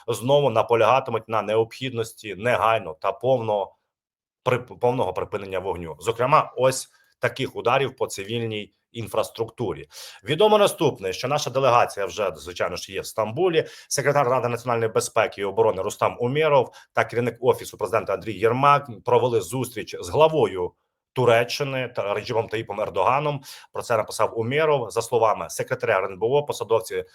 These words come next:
скоординували позиції з турецькими партнерами напередодні подальших перемовин в Стамбулі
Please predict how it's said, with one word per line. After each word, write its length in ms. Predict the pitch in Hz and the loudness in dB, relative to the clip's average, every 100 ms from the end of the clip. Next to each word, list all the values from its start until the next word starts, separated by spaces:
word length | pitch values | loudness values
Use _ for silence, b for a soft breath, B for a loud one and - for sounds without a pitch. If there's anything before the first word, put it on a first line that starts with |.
| b | b
скоординували 760 | - - 156 151 151 117 104 | -4 2 4 4 4 4 4
позиції 500 | 101 123 117 175 175 | 2 0 0 -2 -4
з 40 | 147 | -6
турецькими 500 | 139 135 135 135 131 | 0 0 0 -4 -2
партнерами 480 | 127 123 123 123 117 | -2 0 -2 -2 -2
напередодні 500 | 113 117 117 113 113 | -2 -2 0 -2 -2
подальших 440 | 113 110 110 - | -2 -2 -4 -8
перемовин 340 | - 101 104 104 | -2 -2 -2 -4
в 60 | |
Стамбулі 520 | - 110 104 110 104 | -6 -8 -6 -4 -4